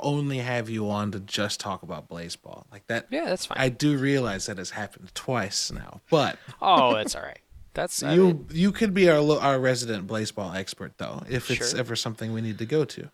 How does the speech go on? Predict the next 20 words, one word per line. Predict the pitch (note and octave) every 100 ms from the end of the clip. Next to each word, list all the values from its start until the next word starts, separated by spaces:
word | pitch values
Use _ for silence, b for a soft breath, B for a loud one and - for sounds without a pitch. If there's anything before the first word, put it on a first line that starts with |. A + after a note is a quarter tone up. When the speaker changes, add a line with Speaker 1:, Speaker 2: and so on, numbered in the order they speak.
| _
Speaker 1:
So. | - -
Speaker 2:
<laughs> | - - - - - - - - - - - _ B B B B B B
Yeah, | - G#3+ -
anytime. | D3 D#3+ - D3+ F#3 - -
Um, | C3 C#3+ D3+ D3 - -
I'll | -
talk | D3 C#3+ D3+
about | D3 D3 D3+ _
anything, | D3 D3 G3 - A#2+ - -
whether | B2 B2+
I | B2+
know | B2+ C3+
about | C#3 C3+ D3+
it | D3+
or | D3+
not. | F3 E3 - - _ _ _ _ _ _ _ _ _ _ -
Speaker 1:
Dope. | F#3+ - _ _ _ _ _ - - -
And | F3+ F3+ F3 E3 B B
I | C#3 E3+ F3 D#3 - _ _ _ -
apologize | D3+ - E3+ D#3+ C#3+ C#3 D3 D#3+ D#3+ -